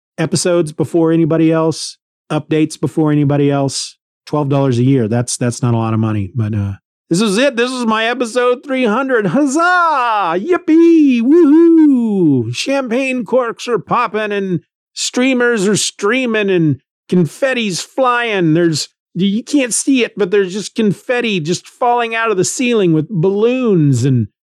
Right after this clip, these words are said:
and, and it's just crazy in here right now. The celebrations that's going on, it's just, it's just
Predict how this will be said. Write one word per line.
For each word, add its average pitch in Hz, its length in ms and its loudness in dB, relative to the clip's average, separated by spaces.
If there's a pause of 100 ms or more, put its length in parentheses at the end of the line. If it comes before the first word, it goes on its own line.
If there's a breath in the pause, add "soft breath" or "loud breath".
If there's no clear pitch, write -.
(120)
and, 170 320 0
and 208 220 -4
it's 190 120 -6
just - 260 -6
crazy 320 540 0
in 185 120 0
here 175 260 0
right 170 220 -2
now. 160 320 -2
The 139 100 0
celebrations 247 880 -2
that's 165 160 -2
going 233 320 -2
on, 226 300 0
it's 165 160 -2
just, - 260 -10
it's 220 180 -10
just - 260 -8